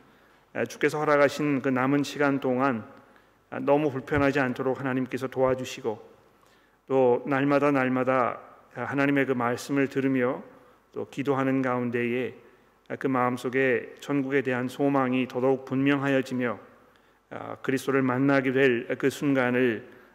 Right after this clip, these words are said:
아, 정말 기대하는 그런 마음으로 보내실 수 있도록 도와주시고, 아, 특별히 주변에서 돌보시는, 아, 유-, 아, 가족 여러분들이 느끼시는,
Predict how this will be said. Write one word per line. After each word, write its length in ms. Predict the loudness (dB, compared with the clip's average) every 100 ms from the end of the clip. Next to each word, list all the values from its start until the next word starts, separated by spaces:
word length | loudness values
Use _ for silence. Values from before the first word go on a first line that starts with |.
| -10
아, 100 | -4
정말 320 | 0 2 2
기대하는 560 | 0 -2 0 2 0
그런 260 | 2 2 2
마음으로 720 | 2 0 -2 0 -2 -2 -14 -20 _ -4
보내실 360 | 0 0 -2
수 120 | -6
있도록 300 | -4 -2 -2
도와주시고, 760 | 0 0 0 -2 -8 -8 -8 -10 -20 _ _ _ _ _ _ -10
아, 60 |
특별히 340 | -6 2 2 2
주변에서 420 | 2 0 0 0
돌보시는, 840 | 2 4 6 4 4 2 2 -2 -2
아, 140 | -2
유-, 340 | 0 0 0
아, 100 | 0
가족 380 | -2 0 2 2
여러분들이 760 | 4 2 2 0 0 0 0 -2
느끼시는, 640 | -6 -6 -6 -2 0 -2